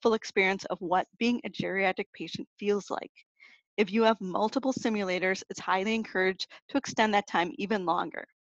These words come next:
While it's not recommended to send this home with students for the at-home experience, some instructors do have students use it longer than an hour. For example, some instructors will use this as an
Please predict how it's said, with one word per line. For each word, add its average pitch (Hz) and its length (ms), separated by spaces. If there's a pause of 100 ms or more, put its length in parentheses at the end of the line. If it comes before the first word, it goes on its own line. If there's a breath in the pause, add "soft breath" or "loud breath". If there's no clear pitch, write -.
(460 soft breath)
While 190 180
it's - 160
not 208 200
recommended 214 480
to 196 80
send 202 260
this 185 120
home 277 220
with 320 100
students - 340
for 196 140
the - 180
at-home 202 320
experience, 185 640 (320 loud breath)
some - 260
instructors 220 640
do 240 240
have 370 140
students 220 400
use 185 140
it - 100
longer 180 300
than 170 180
an 202 120
hour. 202 280 (460)
For 247 140
example, 214 580 (480)
some 208 220
instructors 208 540
will 240 100
use 208 240
this 214 180
as 208 140
an 196 100